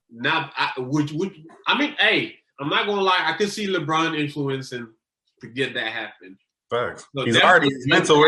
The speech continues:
Speaker 1: Kyrie. Uh-huh.
Speaker 2: He's already his mentor.
Speaker 1: Yeah, so I'm saying if I'm Brooklyn, you say Russell Westbrook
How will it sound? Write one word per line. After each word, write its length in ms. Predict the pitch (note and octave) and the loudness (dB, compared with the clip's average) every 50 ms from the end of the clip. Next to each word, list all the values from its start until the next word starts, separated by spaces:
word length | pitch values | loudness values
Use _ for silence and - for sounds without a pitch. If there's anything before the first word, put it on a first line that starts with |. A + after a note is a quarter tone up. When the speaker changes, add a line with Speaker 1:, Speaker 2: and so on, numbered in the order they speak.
| F3+ F3+ - | 6 4 0
Speaker 1:
Kyrie. 300 | E3+ E3+ - - - _ _ _ _ _ _ | -4 -4 -4 -6 -10 _ _ _ _ _ _
Uh-huh. 300 | - B2+ C#3+ E3 G3 A#3+ - - _ _ _ _ _ - A#2+ | -6 -4 -2 -2 -4 -4 -8 -12 _ _ _ _ _ -8 0
Speaker 2:
He's 180 | D3 D3 C#3 | 0 2 4
already 320 | D3 D#3 F3+ F3 D#3 D3 D3 | 6 6 6 4 4 4 2
his 160 | C#3 B2+ B2+ | 2 2 2
mentor. 540 | C#3+ E3+ E3+ - D#3+ D3+ D#3 F3 F3+ - - _ _ _ _ _ - | 2 0 2 2 4 4 4 2 0 -6 -14 _ _ _ _ _ -6
Speaker 1:
Yeah, 260 | C#3 D#3 D#3+ C#3+ A#2+ - | 0 0 2 2 0 -2
so 140 | - - D#3+ | -2 0 0
I'm 140 | E3 E3+ D#3+ | 0 0 0
saying 240 | - G#3+ G3 F#3 E3 | 0 0 0 0 0
if 160 | E3 D#3+ - | -2 0 2
I'm 220 | F3+ A#3 B3+ G#3+ G#3+ | 2 2 2 0 -2
Brooklyn, 540 | C4 C4+ C4 B3+ B3+ C4 C#4 D#4+ D#4+ - _ _ _ _ _ | -2 -2 -2 -2 -2 -2 -2 -2 -4 -8 _ _ _ _ _
you 180 | - E3 G#3 A#3 | -6 -4 -4 -4
say 260 | - - A#3+ G#3+ F#3+ | -2 0 2 2 4
Russell 380 | F3+ G#3 A#3 B3 - B3 G#3 G3+ | 4 2 0 0 2 2 2 2
Westbrook 440 | A#3+ B3 A#3 G3 F#3 F#3 F3+ F3 | 2 0 0 -2 -4 -6 -6 -6